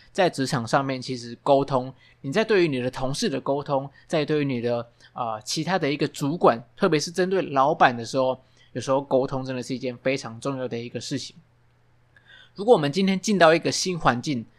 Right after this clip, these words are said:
我们如果没有学会好好沟通的话，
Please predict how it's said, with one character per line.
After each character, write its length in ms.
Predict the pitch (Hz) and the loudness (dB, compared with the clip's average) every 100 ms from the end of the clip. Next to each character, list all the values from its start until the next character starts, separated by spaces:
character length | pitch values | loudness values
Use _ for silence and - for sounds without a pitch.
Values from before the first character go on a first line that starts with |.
| _ | _
我 80 | 131 | -6
们 200 | 131 135 | -4 -4
如 100 | 135 | -2
果 160 | 175 147 | 2 2
没 120 | 131 | 2
有 120 | 147 | -2
学 240 | 120 - 120 | -4 -4 -4
会 200 | 143 123 | -2 0
好 180 | 123 | 0
好 220 | 127 135 110 | 0 -4 -6
沟 240 | 139 139 | -6 -6
通 180 | 147 139 | -6 -10
的 80 | 110 | -8
话， 260 | 135 107 | -6 -6